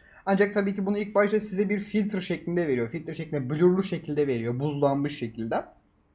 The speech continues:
Siz daha sonra eğer isterseniz buzu kaldırabiliyorsunuz. Mevzu bu. Aynısının Chat G P T bazında da yapılabilmesi olağan bir şey ve böyle bir şeyin yaşanabilmesi, e, daha mantıklı olur diye düşünüyorum. Şimdi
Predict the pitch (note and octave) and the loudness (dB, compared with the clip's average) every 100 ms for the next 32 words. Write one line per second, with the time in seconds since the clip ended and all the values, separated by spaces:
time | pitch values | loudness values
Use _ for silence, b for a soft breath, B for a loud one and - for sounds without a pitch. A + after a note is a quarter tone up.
0 | _ - - G#3+ G#3+ A#3 B3+ A3+ F#3+ F#3 | _ -8 -2 0 4 6 6 2 0 -2
1 | F#3 F#3+ - B3+ D4 - A3 F#4+ B B | -4 -4 4 4 4 0 -2 -2 B B
2 | B C4+ D4+ G4+ B3+ E3 B2+ A#2+ A#2+ A#2+ | B 2 4 6 8 8 8 0 -2 -4
3 | A2 A2 A2+ A2+ B2 D#3+ D3+ D#3 B2 E3+ | -6 -8 -8 -8 -4 -2 -2 -4 2 2
4 | - B B B B G#3 B3 D#4 D4+ - | 2 B B B B 6 6 6 2 0
5 | C#4+ D4+ D4 B3 A#3+ A#3+ A#3 B3+ - C#4 | 2 0 2 0 0 -6 -4 -4 -2 -2
6 | F#3+ F#3 F3+ G3 G#3 D#3 C#3+ D3 C#3 C3 | 4 4 4 0 2 0 -2 -2 -4 -2
7 | B2+ C3+ C#3+ F4 G#3 E3 D3 F3 C4 D4+ | -4 -4 -4 -4 0 4 4 4 -2 -4
8 | - D4+ - B B F3+ E3+ F#3+ F#3+ - | -4 -4 -6 B B 0 4 4 2 0
9 | G3 F3 E3+ F3 E3+ E3 F3 - C#4 C#4 | 0 0 -2 -4 -4 -4 -4 -2 -2 -4
10 | B B D3+ D3+ D3 C#3+ C3+ C#3 - D#3 | B B 4 8 8 6 4 -6 -18 0
11 | D#3+ F3 G#3+ F3 - - D#3+ C#3 C3 B2 | 2 4 4 2 -2 -6 -4 -2 -2 -4
12 | A#2 G#2 - A#2+ G#2+ F#3 - _ _ _ | -6 -8 -12 -10 -10 -10 -14 _ _ _
13 | b b b D#4+ C#4 C3 | b b b -2 0 -2